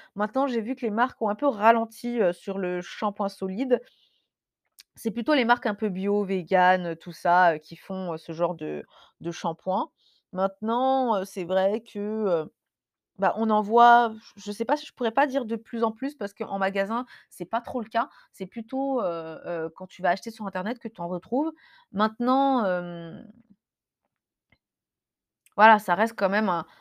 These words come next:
un phénomène de mode. C'est pas encore très utilisé, c'est pas encore, heu, il y a eu une période où c'était beaucoup utilisé, où c'était vraiment la mode, heu, voilà, le shampoing solide, le shampoing solide, on entendait parler de ça partout. Mais, heu, aujourd'hui, voilà, c'est quelque chose qui n'est pas non plus, heu,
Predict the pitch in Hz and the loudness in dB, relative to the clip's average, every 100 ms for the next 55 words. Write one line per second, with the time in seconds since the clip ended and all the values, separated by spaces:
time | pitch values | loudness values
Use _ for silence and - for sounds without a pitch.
0 | _ 175 175 185 180 180 175 170 180 214 | _ -10 -8 -8 -6 -6 -6 -2 0 0
1 | - - 208 180 - 190 170 170 - 160 | -4 -4 -2 -4 -6 -6 -6 -12 -14 -12
2 | 180 202 185 180 185 170 170 156 - - | -12 -10 -2 -2 2 2 2 0 -2 -12
3 | - _ 139 208 202 277 311 214 - 220 | -20 _ 4 6 6 6 4 2 4 4
4 | 233 233 214 196 190 180 214 202 - 175 | 4 0 -2 -6 -6 -6 -6 -10 -12 -6
5 | 220 220 180 196 175 190 180 160 175 190 | -4 -4 -6 -6 -4 0 2 0 2 4
6 | 202 185 180 151 - - - 160 180 180 | 4 2 -2 -4 -8 -18 -4 4 4 4
7 | - 175 190 180 190 185 190 180 180 185 | -4 -6 -4 -4 -6 -6 -4 -6 -6 -8
8 | 185 190 196 170 180 180 170 175 175 175 | -8 -8 -8 -8 -8 -4 -4 -2 -4 -2
9 | 160 - 247 311 _ _ - 185 220 202 | -4 -4 -8 -8 _ _ -10 -4 -2 0
10 | 180 175 170 180 226 214 170 170 - 156 | -4 -6 -10 -8 -6 -2 -2 -2 -6 -12
11 | 165 - 214 - - 160 160 - 196 170 | -12 -10 -12 -12 -14 -12 -6 -2 -2 -4
12 | 165 - 185 196 202 160 147 147 | -14 -18 -12 -8 -4 -4 -4 -8